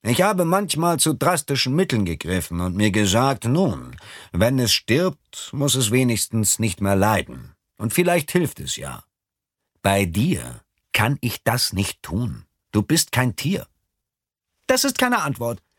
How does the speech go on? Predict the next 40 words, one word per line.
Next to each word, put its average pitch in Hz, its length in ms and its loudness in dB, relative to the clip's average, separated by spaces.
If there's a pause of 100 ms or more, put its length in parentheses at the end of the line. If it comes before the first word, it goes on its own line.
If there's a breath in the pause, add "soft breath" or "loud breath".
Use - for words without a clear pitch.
(320 loud breath)
Wie 247 140 6
oft 220 260 2
suchen 202 260 0
die 180 100 2
Männer 185 260 4
bei 175 160 2
dir 170 220 -2
um 151 100 2
Hilfe 151 320 4
nach, 185 260 -4 (200)
statt - 280 0
bei 143 100 2
ihren 143 300 4
Heilern? 139 440 0 (840 loud breath)
Du 208 360 4
hast - 380 0
Dan 165 480 0 (100)
eine 156 240 2
Pfeilspitze - 680 -2
herausoperiert 90 760 -4 (200 loud breath)
und 135 180 -2
ihm 175 140 2
dafür 175 300 2
den 180 140 0
ganzen 196 340 0
Arm 226 280 0
aufgeschnitten. - 680 -4 (480)
Als 160 240 2
der 156 140 2
Heiler 214 260 0
sagte, 185 380 2
die 156 120 0
Entzündung 185 640 0
in 139 240 2
Gradients 143 580 0
Fuß 147 420 -2
sei 156 200 2
zu 147 240 2
weit 147 200 2
fortgeschritten, 147 680 0